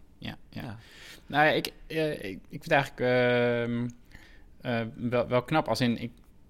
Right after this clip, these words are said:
Speaker 1: ik denk, ik heb natuurlijk hetzelfde, eh, of nee, niet hetzelfde, maar wel soortgelijk iets
Speaker 2: Ja.
Speaker 1: meegemaakt met het membership, waarbij ik, ehm, aan het begin van het jaar, of in maart,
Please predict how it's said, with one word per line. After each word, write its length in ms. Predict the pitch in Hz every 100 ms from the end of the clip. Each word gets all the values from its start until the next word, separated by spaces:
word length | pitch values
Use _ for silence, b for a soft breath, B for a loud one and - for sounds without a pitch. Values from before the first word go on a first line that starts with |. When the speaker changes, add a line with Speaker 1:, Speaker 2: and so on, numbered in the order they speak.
| - - - - - - - - -
Speaker 1:
ik 140 | 131 123
denk, 180 | 127
ik 180 | 123 131
heb 160 | - 135 127
natuurlijk 260 | 123 135
hetzelfde, 680 | 131 131 139 139 139 123 - -
eh, 600 | 131 117 113 110 110 107 - -
of 200 | 110 - - - -
nee, 200 | 123 123
niet 140 | 127
hetzelfde, 280 | - 131 123
maar 160 | 113
wel 160 | 120 123
soortgelijk 680 | - 143 139 - 120 117 -
iets 260 | 107 123
Speaker 2:
Ja. 120 | 254
Speaker 1:
meegemaakt 360 | 127 135 120 107
met 140 | 113
het 100 | 110
membership, 460 | 107 110 131 165 180
waarbij 300 | 127 107 101
ik, 140 | 101 B B B B -
ehm, 100 | -
aan 640 | 101 98 98 98 101 101 -
het 140 | 104
begin 260 | 104 - 117
van 160 | 113 107
het 120 | 101
jaar, 340 | 107 98 98
of 80 | 104
in 140 | 120 110
maart, 280 | 113 120